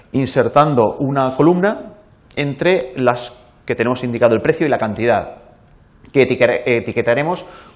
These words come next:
como descuento y en la cual pondremos ahí el, el precio que le vamos a descontar, bien,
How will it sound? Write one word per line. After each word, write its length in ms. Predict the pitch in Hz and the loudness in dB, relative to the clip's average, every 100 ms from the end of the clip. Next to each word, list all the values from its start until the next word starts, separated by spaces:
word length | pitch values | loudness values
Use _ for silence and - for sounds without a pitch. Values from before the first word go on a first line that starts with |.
| - | -2
como 240 | 160 151 | 2 2
descuento 720 | 139 - 180 175 151 196 254 - | 0 2 2 2 0 -2 -2 -6
y 100 | 123 | -2
en 40 | |
la 80 | 113 | 2
cual 160 | 139 | 4
pondremos 380 | 131 127 143 151 | 4 2 2 0
ahí 320 | 135 156 202 - - - - | 2 2 0 -10 -20 -10 -2
el, 880 | 117 101 98 98 98 95 95 92 - | 0 2 0 0 -4 -4 -6 -8 -8
el 180 | 87 87 | -10 -4
precio 440 | 104 - 95 92 | -4 -2 -2 -2
que 140 | 90 | -4
le 100 | 90 | -6
vamos 220 | 90 87 87 | -6 -8 -10
a 20 | |
descontar, 600 | 87 82 80 80 - - - | -10 -10 -6 -8 -8 -20 -16
bien, 140 | 82 | -16